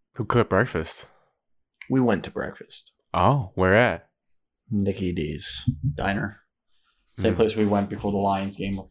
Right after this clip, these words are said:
Speaker 3: about a month ago.
Speaker 1: Is that right on
Speaker 2: Woodward.
Speaker 1: Woodward?
Speaker 2: Yeah, it's
Speaker 3: Yeah.
Speaker 2: like th-, three minutes.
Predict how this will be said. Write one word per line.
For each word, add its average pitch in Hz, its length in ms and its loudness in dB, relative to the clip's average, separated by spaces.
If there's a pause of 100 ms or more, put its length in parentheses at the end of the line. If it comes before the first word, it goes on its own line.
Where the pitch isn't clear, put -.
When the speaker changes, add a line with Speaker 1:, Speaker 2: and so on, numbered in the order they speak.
(560)
Speaker 3:
about 98 140 4
a 90 60 0
month 104 220 2
ago. 98 340 0 (1160)
Speaker 1:
Is - 160 -6
that 113 140 8
right 104 140 6
on 120 100 4
Speaker 2:
Woodward. 87 220 4
Speaker 1:
Woodward? 110 260 6 (400)
Speaker 2:
Yeah, - 180 2
it's - 140 -4
Speaker 3:
Yeah. - 80 -10
Speaker 2:
like - 100 -14 (300)
th-, - 180 -18
three 82 200 -2
minutes. - 440 -6